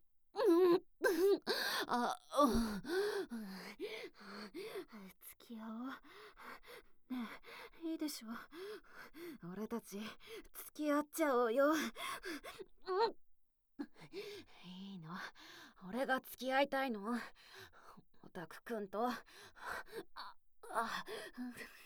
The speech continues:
もちろん答えはイエスだよね。あ、オタクくん、俺のこと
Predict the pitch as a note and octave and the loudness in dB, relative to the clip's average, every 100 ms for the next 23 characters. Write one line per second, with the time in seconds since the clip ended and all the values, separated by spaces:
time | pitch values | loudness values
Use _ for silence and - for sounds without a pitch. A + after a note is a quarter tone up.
0 | G#3+ G3 G3 _ _ - G#4 A#4+ F5+ - | -8 -8 -8 _ _ -8 -6 -4 -6 -8
1 | G3 F3 E3+ F3+ F3+ - A3 F3+ D#3+ F#3 | -10 -10 -10 -10 -10 -6 -4 -4 -6 -10
2 | - G3+ G3 E3+ F#3 - - - - - | -8 -8 -6 -8 -12 -14 -20 -20 -20 -16
3 | F#3+ G3+ - A3+ - _ - - C#4 F#3+ | -8 -6 -6 -8 -8 _ -20 -6 -4 -2
4 | F#3+ E3+ F3 A#3+ A3+ - G4 - - - | -4 -4 -2 0 0 -2 -6 -6 -6 -12
5 | - D#4 D4 - - - - C#4 G3 F#3+ | -6 -4 4 4 2 -18 0 2 2 -2
6 | A#3 F#4+ A#4+ - - - - G#3 F#3+ D#3 | -4 -6 -6 -8 -12 -20 -16 -12 -12 -14
7 | D3+ F#3 F3 F#3 F#3+ - - F#3+ G3 F3+ | -14 -12 -8 -6 -6 -8 -6 -2 -2 -4
8 | - D#4+ G4+ F#4+ A3+ A3 A#3 B3 B3+ C4 | -12 -12 -10 -10 -4 -2 0 0 0 0
9 | C4 | 0